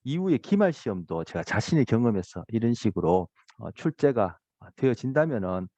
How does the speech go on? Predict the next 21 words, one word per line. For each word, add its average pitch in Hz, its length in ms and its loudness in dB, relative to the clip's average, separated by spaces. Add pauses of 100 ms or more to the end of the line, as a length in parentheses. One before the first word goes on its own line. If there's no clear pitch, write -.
(160)
꼭 185 180 -6
자신의 202 400 0
경험에서 175 440 0
그렇게 95 260 -6
찾아보고 117 920 0
그렇게 - 360 -10
하시면 117 500 0
좋겠습니다. 90 680 -2 (560)
어, - 40 -16 (120)
그렇게 143 300 0
해야지만이 143 340 0
우리 92 180 -4
배운 110 240 0
것이 95 240 -6
이제 90 140 -6
적용이 101 380 2
되니까요. 98 680 0 (360)
그것 117 320 -8
하나 117 340 0 (180)
뭐 - 160 -14
간단하게 90 720 -2